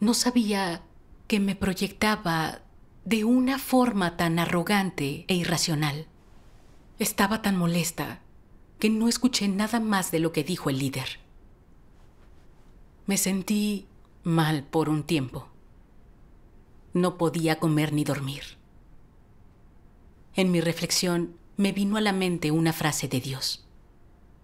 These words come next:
"Deberíais examinar nuevamente cómo habéis creído en Dios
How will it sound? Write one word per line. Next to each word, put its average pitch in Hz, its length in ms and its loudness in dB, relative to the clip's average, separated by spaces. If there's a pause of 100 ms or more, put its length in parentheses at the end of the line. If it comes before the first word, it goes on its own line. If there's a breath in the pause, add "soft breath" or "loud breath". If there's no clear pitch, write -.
(140)
"Deberíais 226 680 2
examinar 185 640 0
nuevamente 208 640 2
cómo 185 220 -2
habéis 175 260 -2
creído 180 360 -2
en 175 120 2
Dios 175 480 0